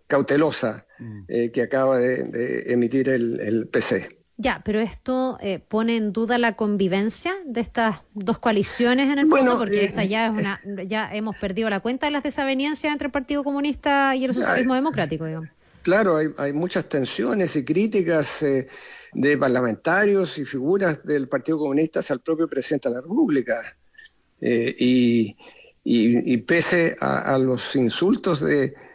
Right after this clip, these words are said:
Speaker 1: de altos personeros del, del régimen de Maduro hacia el presidente de la República, hay quienes van y, y, y avalan a, a, a ese régimen.
Speaker 2: Mm.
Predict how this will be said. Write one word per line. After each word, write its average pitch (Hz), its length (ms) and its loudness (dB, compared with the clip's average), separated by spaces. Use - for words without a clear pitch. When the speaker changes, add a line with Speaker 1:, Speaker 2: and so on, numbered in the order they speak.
Speaker 1:
de 139 160 -2
altos 165 260 0
personeros 165 840 0
del, 139 360 -4
del 131 160 -2
régimen 156 720 0
de 139 140 2
Maduro 170 720 2
hacia 135 320 -4
el 127 80 -2
presidente 151 400 -2
de 156 80 0
la 143 60 2
República, 170 640 2
hay 147 140 -2
quienes 175 260 2
van 202 200 2
y, 196 200 2
y, 165 200 2
y 160 220 0
avalan 196 460 2
a, 190 160 2
a, - 420 -6
a - 40 0
ese 190 180 0
régimen. 147 540 0
Speaker 2:
Mm. 117 160 -16